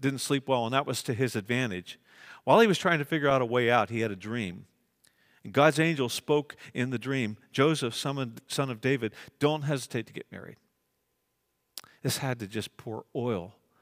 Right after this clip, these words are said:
on all this troubled water. Mary's pregnancy is spirit conceived.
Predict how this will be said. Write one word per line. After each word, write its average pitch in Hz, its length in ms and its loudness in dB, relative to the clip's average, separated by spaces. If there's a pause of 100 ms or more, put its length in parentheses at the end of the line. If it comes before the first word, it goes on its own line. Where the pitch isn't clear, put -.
(280)
on 107 140 -8
all 120 340 0
this 110 180 -8
troubled 113 360 -6
water. 101 400 -10 (300)
Mary's 160 380 2
pregnancy 139 640 -2
is 107 80 -6
spirit 139 460 -4
conceived. 156 680 -6